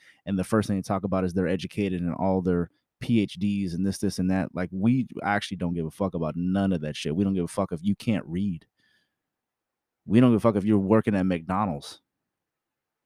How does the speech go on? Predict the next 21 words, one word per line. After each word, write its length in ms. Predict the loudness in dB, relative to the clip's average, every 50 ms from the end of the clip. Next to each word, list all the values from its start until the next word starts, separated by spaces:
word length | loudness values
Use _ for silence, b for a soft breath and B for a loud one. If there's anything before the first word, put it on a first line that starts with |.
| _ _ _ _ _ _ _ _ _ _ _ _ -10 -4
You 120 | -2 0
know 60 | 2
what 60 | 2 2
I'm 60 | 2
saying? 300 | 2 2 2 2 0 -2 -6 _
<laughs> 180 | -14 2 4
We 80 | 4 4
don't 500 | 4 2 0 2 4 6 6 4 2 0
care. 380 | 0 0 0 0 -2 -6 -10 -14 b b b b b b b b b b b _ _ _ _ _ _ _ _ _ _ _ _ _ _ _ _ _ _ _ _ _ _ _ _ _ _ _ _ _ _ _ _ _ _ _ _
And 140 | 2 6 6
if 100 | 6 6
a 60 | 6
guy 220 | 4 6 6 6 6
says 240 | 6 4 4 4
he 80 | 4 2
does, 500 | 4 6 6 6 6 6 4 0 -4 -14 _ _ _ _ _ _ _ _ _ _
man, 280 | -2 -2 -2 -2 -6 -10 _ _
f-, 140 | -20 -20 -20 -20 _ _ _ _
hey, 300 | -4 -4 -4 -4 -8 -12 _ _ _ _ _ _ _ _ _ _ _ _ _ _ _ _ _ _ _ -2
hey, 180 | -2 -2 -2 -4
t-, 140 | -10 -14 -14